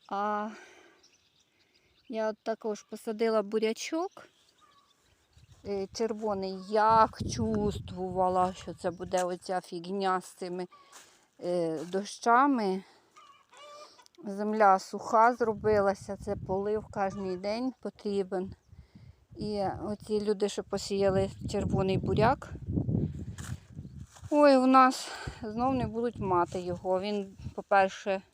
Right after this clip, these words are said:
ну, ніби бистро сходить, але якщо не хватає вологи, він зразу загинається.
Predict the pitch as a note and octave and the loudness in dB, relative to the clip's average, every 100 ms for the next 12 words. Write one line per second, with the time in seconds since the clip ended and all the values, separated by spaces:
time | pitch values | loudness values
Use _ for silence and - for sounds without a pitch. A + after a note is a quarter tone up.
0 | _ _ _ _ _ - G#3+ A3 G3 F#3+ | _ _ _ _ _ -4 -2 -2 -4 0
1 | A3+ D4 - G#3+ - - F#3 F3 - F#3+ | 2 2 0 -4 -4 -2 -2 -2 -4 -2
2 | G3 G#3 G3+ G#3+ G3+ G3 G3+ G3 F#3+ F#3 | -2 -2 -4 -6 -6 -4 -4 -2 0 -2
3 | F#3 G#3 A#3 G#3 F#3 - G3 G3+ F#3+ E3+ | -2 -4 -4 -4 -6 -2 -2 -2 -6 -8
4 | F#3 G3+ F#3+ G3 F3+ E3+ E3+ E3 - | -2 -2 -2 -6 -4 -4 -6 -14 -20